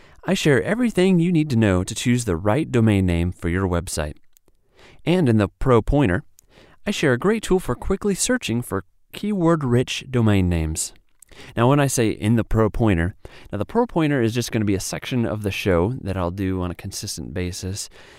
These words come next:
that provides you a, a technology or new tool,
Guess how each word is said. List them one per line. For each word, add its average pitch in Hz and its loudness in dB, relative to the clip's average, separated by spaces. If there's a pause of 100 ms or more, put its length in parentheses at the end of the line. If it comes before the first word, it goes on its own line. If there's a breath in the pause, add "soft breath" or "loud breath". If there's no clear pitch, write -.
(260 loud breath)
that 131 0 (100)
provides 156 -2
you 143 2
a, 98 0 (320)
a - -8
technology 160 -2
or 98 0
new 101 -2
tool, 165 -2